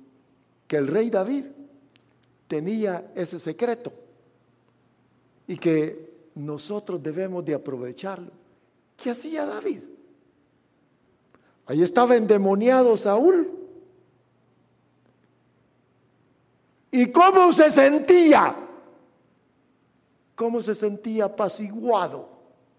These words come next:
Saúl? Cuando llegaba David y le empezaba a tocar y a cantar, se sentía, "¿Qué tendrá este?", dice.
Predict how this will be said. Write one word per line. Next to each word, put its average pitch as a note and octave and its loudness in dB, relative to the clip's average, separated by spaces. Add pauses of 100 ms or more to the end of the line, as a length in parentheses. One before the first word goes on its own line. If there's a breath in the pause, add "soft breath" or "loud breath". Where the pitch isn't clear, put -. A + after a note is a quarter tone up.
(1600)
Saúl? E3+ -2 (640 loud breath)
Cuando B2+ -6
llegaba C#3 -6
David C#3 -8 (920 soft breath)
y C#3 -10
le C3 -8
empezaba C#3 -6
a F3 -8
tocar F#3+ -10
y E3 -8
a C#3+ -6
cantar, C#3 -12 (720 soft breath)
se - -12
sentía, D3+ -12 (1040 loud breath)
"¿Qué - -20
tendrá G#2+ -20
este?", F#3+ -14
dice. A#3+ -20